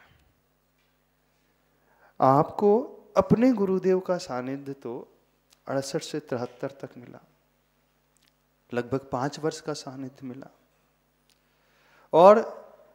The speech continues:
जो सानिध्य मिला, उस समय उनकी अवस्था वृद्धावस्था थी, वो ज्यादा आपको शिक्षण दे नहीं पाए, ज्यादा सिखा नहीं पाए।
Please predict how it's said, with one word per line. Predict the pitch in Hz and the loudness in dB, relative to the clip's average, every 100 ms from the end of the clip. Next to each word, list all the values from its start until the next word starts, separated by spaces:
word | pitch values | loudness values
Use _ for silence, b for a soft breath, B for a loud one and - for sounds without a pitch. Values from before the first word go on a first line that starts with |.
| _ 156 | _ 4
जो | 180 | 8
सानिध्य | 185 170 208 226 214 | 12 10 10 6 4
मिला, | 214 220 226 214 | 6 8 10 8
उस | - - 175 175 | 0 -2 -2 2
समय | 190 190 | 4 6
उनकी | 185 185 185 | 4 2 2
अवस्था | 170 165 - 160 151 | 4 4 0 -6 -4
वृद्धावस्था | 123 110 117 120 131 131 - 127 | -4 -6 -4 -4 -4 -8 -14 -14
थी, | - - - _ _ _ _ _ _ _ _ _ _ _ _ _ _ _ - | -16 -20 -20 _ _ _ _ _ _ _ _ _ _ _ _ _ _ _ 2
वो | 165 | 6
ज्यादा | 165 160 175 185 | 10 12 12 12
आपको | 185 185 | 10 4
शिक्षण | 165 - - 165 156 | -2 -4 -8 -8 -2
दे | 127 123 | 0 0
नहीं | 139 147 | 0 -2
पाए, | 143 135 131 - _ _ _ - | -4 -6 -10 -20 _ _ _ -8
ज्यादा | 117 113 | -6 -4
सिखा | 120 113 - 123 | -6 -8 -6 -6
नहीं | 131 135 | -6 -8
पाए। | - 65 | -12 -14